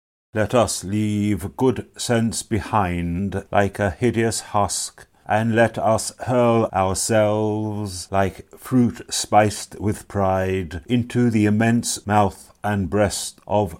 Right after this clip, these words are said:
the world. Let us feed the unknown,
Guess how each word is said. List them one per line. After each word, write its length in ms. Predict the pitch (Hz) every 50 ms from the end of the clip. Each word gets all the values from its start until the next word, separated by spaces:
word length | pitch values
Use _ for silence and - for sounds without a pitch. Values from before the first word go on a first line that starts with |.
| - -
the 120 | 107 101
world. 800 | 101 101 101 98 92 90 92 92 90 92 92 95 90 87 87 - - -
Let 180 | 120 113 -
us 280 | 123 123 120 - - -
feed 540 | - - 123 120 117 120 117 120 120 95 85
the 140 | 117 113 -
unknown, 920 | 107 117 120 120 120 117 113 113 113 107 104 101 101 101 101 101 101 101 101